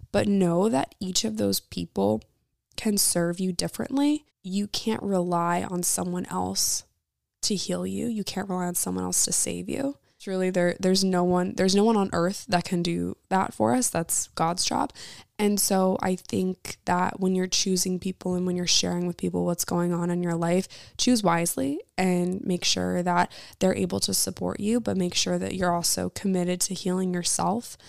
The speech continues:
and not putting that, I don't wanna call it a burden 'cause it's not. You, you know, I feel like if you've got good people in your life, you're never gonna bother them.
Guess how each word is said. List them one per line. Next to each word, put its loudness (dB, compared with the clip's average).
and 2
not 0
putting -2
that, -4
I -4
don't -2
wanna -2
call -4
it 0
a 0
burden -2
'cause -4
it's -2
not. -2
You, -4
you 2
know, 2
I -2
feel -2
like 0
if -4
you've -2
got 2
good 0
people -2
in 0
your 0
life, 0
you're 0
never 0
gonna -2
bother -2
them. 0